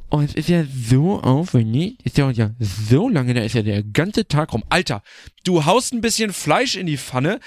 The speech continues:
dann übergießt du das mit geilem Scheiß, Wein, Bier, sonst was, haust den Herd auf zwei, gehst raus, machst drei Stunden irgendwas anderes, gehst wieder hin,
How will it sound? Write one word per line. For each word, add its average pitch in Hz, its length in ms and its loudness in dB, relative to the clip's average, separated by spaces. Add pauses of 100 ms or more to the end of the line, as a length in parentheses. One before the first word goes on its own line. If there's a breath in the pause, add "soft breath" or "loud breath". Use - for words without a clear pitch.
(140 loud breath)
dann 165 140 0
übergießt 196 640 0
du 254 60 -2
das 196 200 0
mit 139 300 -4
geilem 208 340 2
Scheiß, 170 560 -2
Wein, 175 400 0
Bier, 214 440 2
sonst 180 300 -2
was, 190 200 0 (400 loud breath)
haust 247 300 2
den 233 100 -2
Herd 214 240 2
auf 208 200 0
zwei, 220 460 0 (280 loud breath)
gehst 254 380 0
raus, 233 360 0 (180 loud breath)
machst 208 320 0
drei 156 220 2
Stunden 220 320 0
irgendwas 214 300 -2
anderes, 214 420 0 (260 loud breath)
gehst 262 300 0
wieder 254 160 2
hin, 220 300 0